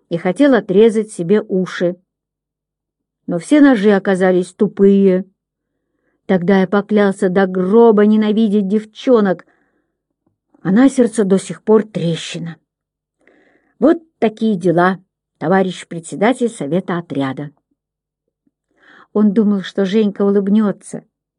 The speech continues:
но она сидела с опущенной головой и машинально наматывала на палец русую прядку. Потом всё же улыбнулась, но как-то не так,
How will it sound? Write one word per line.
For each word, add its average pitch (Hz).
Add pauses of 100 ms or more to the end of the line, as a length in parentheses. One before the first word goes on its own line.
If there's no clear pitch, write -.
(420)
но 220
она 269
сидела 233
с 220
опущенной 196
головой 170 (420)
и 233
машинально 220
наматывала 202
на 185
палец 220 (320)
русую 226
прядку. 180 (600)
Потом 208
всё 165
же 160
улыбнулась, 170 (460)
но 208
как-то 220
не 254
так, 165